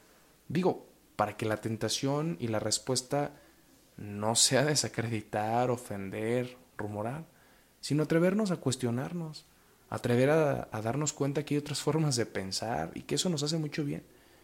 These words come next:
que la diferencia no es una amenaza, sino es una riqueza. De verdad, aprendamos a que Jesús nos enseñe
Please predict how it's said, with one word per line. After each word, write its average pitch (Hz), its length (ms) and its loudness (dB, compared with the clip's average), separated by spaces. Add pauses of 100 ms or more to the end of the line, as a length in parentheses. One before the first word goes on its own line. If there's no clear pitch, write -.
(160)
que 117 80 0
la 110 80 2
diferencia 117 460 0
no 135 320 2
es 185 400 -2 (320)
una 123 160 -2
amenaza, 113 480 -2
sino 113 220 -4
es 123 100 -6
una 151 140 0
riqueza. - 480 -8 (920)
De 110 100 2
verdad, 113 460 4 (240)
aprendamos 117 640 -2
a 110 60 -4
que - 120 -14
Jesús 113 320 -4
nos 131 220 -2
enseñe 120 580 -2